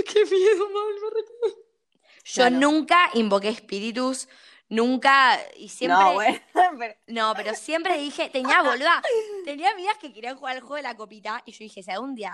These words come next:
Speaker 1: alguien juega al juego
Speaker 2: Ah,
Speaker 1: de la
Speaker 2: la
Speaker 1: copita, yo me voy".
Speaker 2: a mí me re-, la
Speaker 1: No.
Speaker 2: copa, la copa, la copita es menstrual.
Speaker 1: Ah, bueno.
Speaker 2: Eh,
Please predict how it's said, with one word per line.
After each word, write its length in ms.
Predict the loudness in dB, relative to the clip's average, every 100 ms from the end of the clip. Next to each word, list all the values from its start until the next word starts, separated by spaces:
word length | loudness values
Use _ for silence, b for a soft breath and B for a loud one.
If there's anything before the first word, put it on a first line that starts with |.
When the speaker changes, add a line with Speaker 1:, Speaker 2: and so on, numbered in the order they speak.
| -4
Speaker 1:
alguien 240 | -4 -6
juega 200 | -8 -8
al 40 | 0
juego 140 | 2
Speaker 2:
Ah, 20 | 4
Speaker 1:
de 40 |
la 60 | 0
Speaker 2:
la 60 | -4
Speaker 1:
copita, 460 | -8 -6 -4 -4
yo 280 | -8 -10 -8
me 180 | -8 -14
voy". 280 | -18 -4 -2
Speaker 2:
a 80 | 0
mí 100 | -2
me 160 | -4
re-, 280 | -4 -10 -14 _ _ _ _
la 160 | -4 -2
Speaker 1:
No. 80 | -4
Speaker 2:
copa, 280 | -8 -8 -8
la 160 | -6
copa, 200 | -6 -10 -8
la 120 | -8
copita 320 | -8 -6 -6
es 60 | -6
menstrual. 580 | -10 -16 -18 -18 -16 -6
Speaker 1:
Ah, 160 | -4 -2
bueno. 220 | 0 2
Speaker 2:
Eh, 280 | 4 2